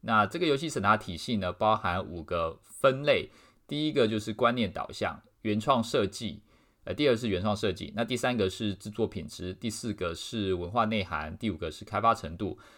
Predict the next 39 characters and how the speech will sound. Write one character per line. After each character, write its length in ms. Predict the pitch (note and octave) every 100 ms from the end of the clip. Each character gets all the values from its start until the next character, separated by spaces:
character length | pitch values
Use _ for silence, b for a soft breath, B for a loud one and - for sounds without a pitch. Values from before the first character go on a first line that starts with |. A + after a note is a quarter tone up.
| B B
那 220 | B2 A#2
审 160 | A2+ A#2
查 140 | C3+
单 240 | D3 E3 F#3
位 120 | D#3
呢， 140 | A#2+
会 120 | C3
针 180 | C3+ C3
对 140 | C3+ B2
这 160 | -
五 160 | - F#2
个 160 | F#2
部 240 | F2 D#3 A#2+
分 400 | - B2 F2 - _ _
的 200 | G2 F2+ - - _ _
分 240 | - D3+
项 320 | D3+ E3 G#2+
呢， 120 | E2+ E2
进 200 | B2 G2+
行 120 | F2+
一 40 |
个 120 | F2+
评 300 | E2+ - F2
分。 300 | G2+ G2+ G2+ - b b b
那 160 | C#3+ C#3
只 140 | -
要 140 | B2+ D3+
这 120 | F3
五 80 | A2+
个 160 | A2+
分 280 | A2 A#2+ C3+
项 280 | C3 A#2+ G#2
的 140 | G2+
平 180 | F2+ G#2+
均 160 | A#2+ C3
分 240 | A2+ A#2
数 280 | A#2 C3+ G2
呢， 160 | E2
在 160 | E2